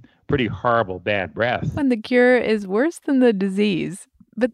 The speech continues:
Speaker 2: this kind of important research does give us hope that maybe garlic in food might kill some microbes, at least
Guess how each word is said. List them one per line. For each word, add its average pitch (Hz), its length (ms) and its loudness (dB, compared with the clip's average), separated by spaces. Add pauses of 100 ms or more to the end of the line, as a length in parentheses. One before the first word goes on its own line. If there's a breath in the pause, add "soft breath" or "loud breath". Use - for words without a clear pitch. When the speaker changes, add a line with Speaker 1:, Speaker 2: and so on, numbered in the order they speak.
(120)
Speaker 2:
this 269 240 -6
kind 381 260 -4
of 339 100 -2
important 269 640 -4
research 302 600 -6
does 247 320 0
give 226 220 0
us 226 120 -2
hope 214 440 -6
that 175 300 -6
maybe 214 340 -4
garlic 220 480 -2
in 202 140 -2
food 226 400 -4
might 208 260 -6
kill 220 300 -6
some 220 160 -6
microbes, 214 760 -4 (180)
at 196 140 -4
least 226 260 -6